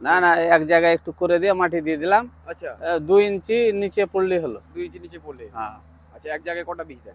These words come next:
Speaker 1: এক জায়গায় পাঁচটা ছটা দিয়ে দিলাম।
Speaker 2: পাঁচটা ছটা দিয়ে দিলেন?
Speaker 1: হ্যাঁ।
Speaker 2: আচ্ছা, আচ্ছা। তাহলে এখানে আপনার, আহ, টোটাল জমিটা কতটা রয়েছে?
Speaker 1: চার বিঘা আছে।
Speaker 2: চার বিঘা?
Speaker 1: হ্যাঁ।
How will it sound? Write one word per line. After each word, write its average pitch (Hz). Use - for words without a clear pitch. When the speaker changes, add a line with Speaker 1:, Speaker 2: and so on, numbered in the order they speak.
Speaker 1:
এক 139
জায়গায় 151
পাঁচটা 160
ছটা 151
দিয়ে 160
দিলাম। 170
Speaker 2:
পাঁচটা 143
ছটা 131
দিয়ে 120
দিলেন? -
Speaker 1:
হ্যাঁ। 123
Speaker 2:
আচ্ছা, -
আচ্ছা। -
তাহলে 160
এখানে 156
আপনার, 156
আহ, 143
টোটাল 160
জমিটা 147
কতটা 117
রয়েছে? 90
Speaker 1:
চার 156
বিঘা 147
আছে। 120
Speaker 2:
চার 202
বিঘা? 208
Speaker 1:
হ্যাঁ। 110